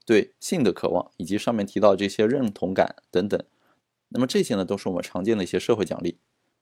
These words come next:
我们经常看见产品里啊，有一些这个社区积分啊、排行榜等等，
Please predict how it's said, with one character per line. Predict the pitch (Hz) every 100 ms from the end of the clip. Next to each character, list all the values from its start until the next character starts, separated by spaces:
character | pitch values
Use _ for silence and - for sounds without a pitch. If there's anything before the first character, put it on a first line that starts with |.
| _ _
我 | 104
们 |
经 | 101 151
常 | 131
看 | 147
见 | 123
产 | - 110
品 | 120 117
里 | 98
啊， | 82
有 | 90 85
一 |
些 | - 110
这 | 104
个 | 104
社 | 120
区 | 113
积 | 117 120
分 | 123 123
啊、 | 120 110
排 | - 104
行 | 117 110
榜 | 87 - _
等 | 87
等， | 98